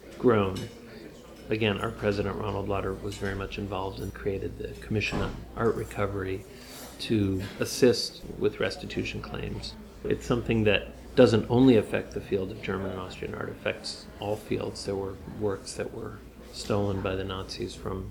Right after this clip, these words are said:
different kinds of collections. We're definitely actively involved in trying to know as much as we can to make it available about the history of these works,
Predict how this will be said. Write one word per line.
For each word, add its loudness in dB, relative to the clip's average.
different -6
kinds -8
of -8
collections. -6
We're 6
definitely 4
actively 0
involved -2
in -6
trying -6
to -4
know 8
as 0
much 2
as -2
we 4
can 0
to -2
make 0
it 0
available 4
about 2
the -4
history 4
of 0
these -2
works, -2